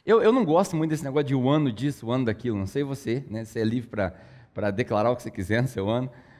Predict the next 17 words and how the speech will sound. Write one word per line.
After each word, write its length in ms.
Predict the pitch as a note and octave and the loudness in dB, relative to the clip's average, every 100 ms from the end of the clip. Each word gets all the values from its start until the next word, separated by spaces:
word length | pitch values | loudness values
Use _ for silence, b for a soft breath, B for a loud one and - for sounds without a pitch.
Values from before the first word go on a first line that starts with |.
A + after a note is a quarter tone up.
| B B | B B
Mas 200 | E3+ E3+ | 2 4
eu 80 | |
não 100 | A3 | 2
sou 160 | G#3 G#3 | 2 2
muito 240 | G#3+ G#3+ | 2 -2
fã 160 | F#3+ F3+ | -4 0
desse 180 | F3+ F3 | 0 -2
negócio 240 | D#3+ E3+ | 0 0
de, 200 | D3 A#2 B B B | 0 -4 B B B
"Esse 220 | F#3+ F#3+ | 0 0
vai 100 | F3+ | -2
ser 140 | - | 2
o 140 | F3+ D#3+ | 4 6
ano 180 | G3 F#3 | 4 2
de 80 | |
tal 200 | - E3 | 2 0
coisa, 480 | D#3+ D#3+ E3 A2 F#2 | 2 2 2 -2 -6